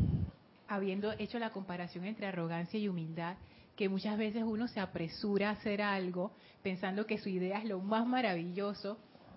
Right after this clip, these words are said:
y no hay suficiente tiempo para esa invocación del Elohim Casiopea,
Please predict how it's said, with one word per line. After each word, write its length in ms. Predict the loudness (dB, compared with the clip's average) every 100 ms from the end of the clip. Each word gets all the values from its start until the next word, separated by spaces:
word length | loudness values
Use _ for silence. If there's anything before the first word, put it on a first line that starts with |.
| -4
y 140 | 0 0
no 520 | 0 0 2 0 -4 -4
hay 220 | -2 -2
suficiente 600 | -6 -10 -6 -6 -4 -6
tiempo 580 | 0 6 8 8 6 6
para 240 | 6 6
esa 140 | 6 8
invocación 480 | 8 6 6 8
del 120 | 8 8
Elohim 320 | 8 6 6
Casiopea, 760 | 4 6 4 6 6 6 4